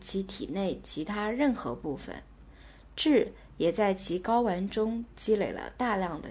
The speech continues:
D D T，其量超过百万分之一千五。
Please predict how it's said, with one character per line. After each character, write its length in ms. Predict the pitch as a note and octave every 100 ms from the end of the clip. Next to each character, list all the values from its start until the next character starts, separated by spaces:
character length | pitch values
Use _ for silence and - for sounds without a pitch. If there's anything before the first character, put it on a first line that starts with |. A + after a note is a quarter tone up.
| -
D 160 | F#3
D 160 | F3+ F#3+
T， 340 | F#3+ - - - - - - - - - - - - - - -
其 260 | - F#3+
量 320 | A#3 D4+ A3+ - - -
超 260 | - - F#3+
过 380 | F#3+ F#3+ - -
百 180 | - C3+
万 220 | F#3+ A3
分 240 | F#3+ G#3+ G#3+
之 240 | G#3+ G#3+ G#3+
一 120 | G#3+
千 340 | - A3 A3
五。 240 | G3 -